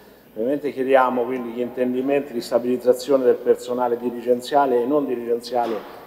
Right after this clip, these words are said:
sanitario, sociosanitario, amministrativo, tecnico e professionale reclu-, le-, reclutato dai,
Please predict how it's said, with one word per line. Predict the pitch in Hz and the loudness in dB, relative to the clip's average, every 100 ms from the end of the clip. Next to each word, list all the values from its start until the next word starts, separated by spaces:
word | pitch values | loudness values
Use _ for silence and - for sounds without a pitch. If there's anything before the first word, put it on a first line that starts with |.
| - | -20
sanitario, | - 113 120 139 143 143 151 151 | -10 -8 -6 2 2 4 0 0
sociosanitario, | - 123 123 123 123 123 139 123 | 0 -4 -4 -6 -6 -2 -2 0
amministrativo, | 120 123 120 131 131 147 135 127 | -2 -4 -2 -2 2 0 0 -2
tecnico | - 160 160 - 165 165 170 170 - - - | 4 4 4 -6 -6 2 2 2 -10 -18 -4
e | 135 | -4
professionale | 131 135 139 - 139 139 123 123 - | -2 -4 -4 -4 -4 -2 0 -2 -2
reclu-, | 117 110 - - 123 | -6 -6 -6 -10 -6
le-, | 131 135 | -6 -6
reclutato | 123 131 131 143 131 123 123 | -6 -6 -6 -6 -2 -2 -2
dai, | 117 117 | -2 -2